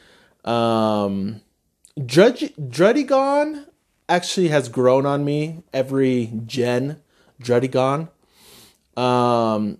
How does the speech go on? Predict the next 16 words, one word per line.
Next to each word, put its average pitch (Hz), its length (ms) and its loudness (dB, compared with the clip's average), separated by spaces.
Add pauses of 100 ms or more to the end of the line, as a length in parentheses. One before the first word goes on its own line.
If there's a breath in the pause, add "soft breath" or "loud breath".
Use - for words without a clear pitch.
(120)
the 151 180 2
starters 294 880 2
are 160 220 2
okay. 143 1120 2 (420)
They're 123 120 -2
not 135 340 2
the 123 80 -4
best, 156 420 2 (300)
ne-, 147 680 2
they're, 151 500 0
but 143 220 -2
they're 139 140 2
also 139 280 2
not 131 200 -2
the 123 100 -2
worst. 104 520 -4